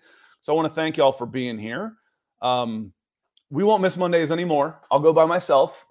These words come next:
uh, if, if, if Nick's not available, and because we'll have a show with y'all. And I might start getting some guests. I'm always hesitant to ask people, but I've been working with guys for twenty years. I know a ton of people. If, if y'all would like to see some guests,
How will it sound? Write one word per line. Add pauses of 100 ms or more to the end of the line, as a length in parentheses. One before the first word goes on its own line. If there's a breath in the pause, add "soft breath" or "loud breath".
uh,
if,
if,
if
Nick's
not
available, (280)
and
because
we'll
have
a
show
with
y'all.
And
I
might
start
getting
some
guests. (640 soft breath)
I'm
always
hesitant
to
ask
people, (100)
but (1400)
I've
been
working
with
guys
for
twenty
years.
I
know
a
ton
of
people.
If,
if
y'all
would
like
to
see
some
guests,